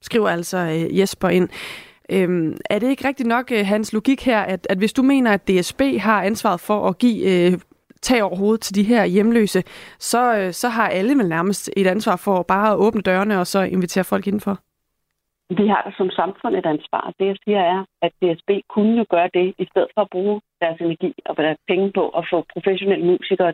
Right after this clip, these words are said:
Speaker 2: til at udvikle noget musik, der er så irriterende som muligt. Så at gribe knoglen og ringe til for eksempel kommunen eller hjemløse, øh, organisationerne og hjælpe med at få de her, øh, stakkels mennesker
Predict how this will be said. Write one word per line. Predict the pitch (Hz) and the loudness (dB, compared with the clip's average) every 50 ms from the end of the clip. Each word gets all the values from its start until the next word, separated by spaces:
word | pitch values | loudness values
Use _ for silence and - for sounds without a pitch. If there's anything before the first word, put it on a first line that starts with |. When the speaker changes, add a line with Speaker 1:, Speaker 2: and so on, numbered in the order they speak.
| - | -2
Speaker 2:
til | - | -2
at | 180 131 123 165 | 0 2 2 2
udvikle | 170 160 175 190 180 - 185 | 2 2 2 2 0 2 2
noget | 180 180 165 165 165 | 2 4 4 2 2
musik, | 165 - - 175 - - | 2 0 0 -2 0 0
der | 185 | 0
er | 160 160 165 | 0 0 2
så | 185 | 0
irriterende | 180 165 151 - - 170 - - - 180 - | 2 2 0 0 0 -2 -2 -2 -6 -8 0
som | 175 165 | 2 2
muligt. | 160 160 165 180 185 - - _ _ _ _ _ _ _ _ _ _ | 2 2 0 -2 -4 -4 -10 _ _ _ _ _ _ _ _ _ _
Så | - 180 160 156 - _ _ | -4 -4 -4 -4 -10 _ _
at | 160 160 156 147 143 - _ _ | -4 -2 -2 -4 -6 -8 _ _
gribe | 180 185 196 - | -4 -4 -4 -6
knoglen | - - 180 156 151 165 180 190 196 - | -4 -4 -2 -2 0 0 -2 -2 -2 -4
og | 208 - | -2 -2
ringe | 147 151 165 185 - | -2 -2 -2 -4 -6
til | 202 - | -8 -6
for | - | -6
eksempel | 175 - - 190 - - - 185 - _ | -6 -4 -2 -4 -4 -4 -6 -10 -4 _
kommunen | 180 170 170 175 180 190 208 208 - _ _ _ _ _ _ _ _ - | 2 4 4 6 6 4 2 0 -4 _ _ _ _ _ _ _ _ -2
eller | 180 175 170 | 0 0 0
hjemløse, | 165 170 165 180 180 196 175 147 165 - 185 175 165 - - - | 0 0 0 0 0 0 0 -2 -2 -2 -2 -2 -2 -2 -2 0
øh, | 170 165 165 - - | 0 2 2 2 0
organisationerne | - 165 - 175 165 160 165 185 165 - 185 170 - 151 170 180 180 - - - | -2 -2 -2 -2 -4 -2 -2 -2 0 0 0 -2 -4 -4 -4 -4 -4 -4 -6 -2
og | 160 | 0
hjælpe | 170 175 180 - 185 | 0 0 0 -2 -6
med | 170 147 | -8 -8
at | - - | -10 -8
få | _ 175 - - | _ -10 -6 -2
de | 175 170 | -2 0
her, | 175 185 - - _ _ _ _ _ _ _ _ _ _ _ | 2 0 0 -2 _ _ _ _ _ _ _ _ _ _ _
øh, | - 175 165 160 | 0 0 0 -2
stakkels | - - 135 127 - 180 185 | -2 -2 -2 -2 -2 -4 -2
mennesker | 185 170 156 156 151 - - 160 151 | 0 0 0 0 -2 -2 -4 -4 -4